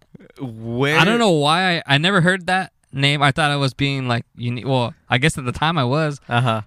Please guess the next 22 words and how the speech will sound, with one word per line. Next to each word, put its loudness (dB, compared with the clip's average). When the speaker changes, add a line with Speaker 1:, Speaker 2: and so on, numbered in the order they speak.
Speaker 2:
But 2
then -2
now, 0
obviously, -4
Drake, 0
the -4
rapper, 0
but -4
Speaker 1:
Was 0
it 0
from -2
Seinfeld? -4
The 2
Drake? -4
Speaker 2:
I 2
didn't -2
watch -2
Seinfeld -6
then. -10
<sighs> -10
No. -2
But, 0